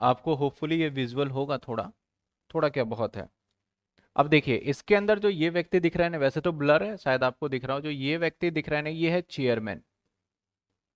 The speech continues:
इस मीटिंग का मुखिया, चेयरमैन जो सारी बातें बोलता है।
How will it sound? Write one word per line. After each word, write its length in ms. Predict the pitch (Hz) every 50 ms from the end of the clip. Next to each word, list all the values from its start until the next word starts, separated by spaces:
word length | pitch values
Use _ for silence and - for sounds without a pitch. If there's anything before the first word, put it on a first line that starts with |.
| _ _ _ _ _ _ _ _ _ _ _ _ _ _ _ _ _ _ _ _ _ _ _ _ _ _ _ _ _ _ _ _ _ _ _ _ -
इस 180 | 170 165 -
मीटिंग 360 | 170 165 160 156 170 160 165
का 80 | 165 180
मुखिया, 440 | 175 143 131 - - 143 127 113 113
चेयरमैन 480 | - - - 135 131 120 120 117 113 117
जो 100 | 127 147
सारी 280 | - - 131 123 131 135
बातें 300 | 127 123 117 - 131 117
बोलता 320 | 107 101 92 87 - 107 107
है। 100 | 107